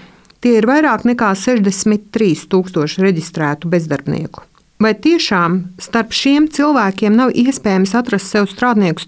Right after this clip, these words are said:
tirzniecībā, lauksaimniecībā vai arī apmācīt vienkāršākajām būvniecībā nepieciešamajām prasmēm?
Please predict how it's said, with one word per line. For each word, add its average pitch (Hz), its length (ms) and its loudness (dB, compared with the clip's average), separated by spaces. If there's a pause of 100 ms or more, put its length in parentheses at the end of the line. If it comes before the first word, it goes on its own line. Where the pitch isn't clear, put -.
tirzniecībā, 196 680 0 (420)
lauksaimniecībā 190 960 0 (420)
vai 214 140 2 (100)
arī 226 160 4
apmācīt 208 640 2
vienkāršākajām 185 880 0
būvniecībā 185 720 2
nepieciešamajām 175 880 0
prasmēm? 202 540 -4